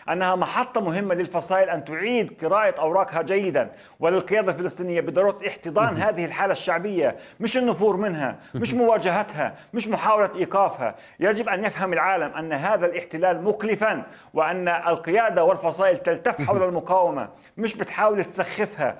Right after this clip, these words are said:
Speaker 2: مهم.
Speaker 1: ومش مقاومة زعرنة هاي. هذه مقاومة جاءت نتيجة انغلاق الأفق السياسي،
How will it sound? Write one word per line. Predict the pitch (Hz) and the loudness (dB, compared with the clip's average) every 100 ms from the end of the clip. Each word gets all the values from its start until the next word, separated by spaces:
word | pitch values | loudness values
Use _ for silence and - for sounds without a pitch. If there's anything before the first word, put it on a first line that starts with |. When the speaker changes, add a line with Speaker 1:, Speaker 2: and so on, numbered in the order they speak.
| - | -10
Speaker 2:
مهم. | 135 117 | -6 -2
Speaker 1:
ومش | 233 233 | -2 -2
مقاومة | 220 - 214 208 196 | -4 2 2 4 0
زعرنة | 143 190 180 170 | 0 2 2 0
هاي. | 143 139 110 - - | 0 0 -2 -10 -2
هذه | 196 226 196 | -2 0 -2
مقاومة | 185 170 196 208 196 175 175 - - - | -2 -2 2 4 4 2 -4 -6 -20 -20
جاءت | - 180 220 233 226 226 | -2 2 2 2 0 -2
نتيجة | 175 - 220 196 202 | -4 -2 -2 -2 -2
انغلاق | 180 190 196 202 | -4 0 2 2
الأفق | 190 165 170 | -2 -2 -6
السياسي، | 165 165 156 123 113 | -4 2 2 2 -10